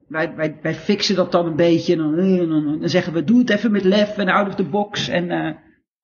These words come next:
met een pilot." Dus inderdaad, die, eh, die, die hysterie en dat, ehm, elke keer weer opnieuw iets nieuws verzinnen, wat dan zogenaamd weer voor iedereen geldt, hè? Want dat is het natuurlijk ook.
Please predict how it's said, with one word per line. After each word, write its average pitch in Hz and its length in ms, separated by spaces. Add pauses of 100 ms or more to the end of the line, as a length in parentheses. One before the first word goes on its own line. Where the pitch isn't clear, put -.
(160)
met 170 160
een 190 140
pilot." 160 760 (560)
Dus - 400
inderdaad, 208 720
die, 180 280
eh, 170 100
die, 190 160
die 190 240
hysterie 196 680
en 185 100
dat, 175 180 (320)
ehm, 160 560 (580)
elke 226 260
keer 220 160
weer 196 160
opnieuw 220 400
iets - 280
nieuws 214 300
verzinnen, 208 440
wat 190 140
dan 196 140
zogenaamd 220 500
weer 220 160
voor 233 120
iedereen 220 360
geldt, 147 360
hè? 214 180
Want 262 120
dat 226 140
is 190 120
het - 120
natuurlijk 214 320
ook. - 300